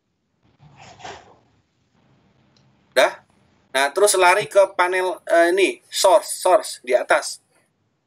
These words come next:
Kursornya naikin ke atas, sampingnya efek kontrol, deretannya efek, efek kontrol, kanan, kanan, kanan, up.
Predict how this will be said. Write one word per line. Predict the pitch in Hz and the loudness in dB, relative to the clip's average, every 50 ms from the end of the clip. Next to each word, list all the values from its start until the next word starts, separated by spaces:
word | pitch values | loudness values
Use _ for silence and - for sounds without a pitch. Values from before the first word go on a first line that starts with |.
| _ _ _ | _ _ _
Kursornya | - 135 135 - 156 147 160 170 165 | -4 -4 -2 0 2 2 2 2 0
naikin | 160 156 156 160 156 156 | 0 -2 -2 -4 -6 -2
ke | 151 | -2
atas, | 143 139 143 - 147 156 190 208 - - - _ _ | -2 -2 0 0 0 0 0 -2 -4 -10 -16 _ _
sampingnya | _ - - 156 147 151 143 151 156 156 156 147 | _ -6 -4 -4 -4 -4 -6 -8 -6 -4 -4 -4
efek | 147 - 156 147 | 0 -2 -2 0
kontrol, | 151 143 143 139 143 151 165 175 190 202 208 _ _ _ _ _ _ _ _ _ _ _ _ _ _ | 0 -4 -2 2 2 2 2 2 0 -6 -10 _ _ _ _ _ _ _ _ _ _ _ _ _ _
deretannya | - 131 127 139 143 156 147 147 156 147 | -2 0 0 2 2 0 0 0 0 -4
efek, | 147 147 - 151 147 147 - | -4 -2 0 -2 -2 -2 -2
efek | 147 147 143 - | -2 -2 0 0
kontrol, | 147 151 147 147 147 156 151 127 104 - _ _ _ | 0 0 0 2 4 2 2 2 0 -8 _ _ _
kanan, | - 120 123 143 151 165 165 165 165 151 | -6 -4 0 0 0 0 0 -4 -6 -8
kanan, | - 143 147 160 165 165 160 160 | -8 -6 -4 -4 -4 -4 -6 -6
kanan, | 151 - 156 151 147 143 | -4 -2 0 0 0 2
up. | 165 208 226 - | 2 2 0 0